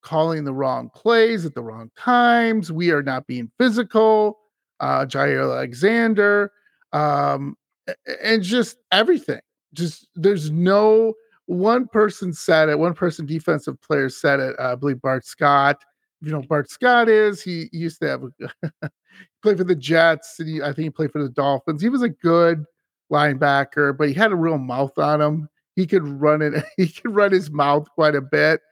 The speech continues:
similar to Jaire Alexander. And he was like, "I couldn't play on this defense. I would just be over at the sideline,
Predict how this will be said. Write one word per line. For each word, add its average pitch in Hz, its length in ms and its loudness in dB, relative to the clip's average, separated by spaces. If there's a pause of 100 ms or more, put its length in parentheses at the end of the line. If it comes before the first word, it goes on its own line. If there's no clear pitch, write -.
(240)
similar 175 340 0
to 151 100 -4
Jaire 165 220 4 (100)
Alexander. 160 520 0
And 156 160 -4
he 220 120 4
was 180 200 2
like, 135 300 0 (800)
"I 156 200 2
couldn't 185 360 -2
play 160 200 2
on 147 100 0
this 127 160 -10
defense. 120 540 -10
I 160 180 2
would 170 180 2
just 147 300 -4
be 151 140 -6
over 170 340 2
at 151 100 -2
the 135 60 -16
sideline, 160 800 2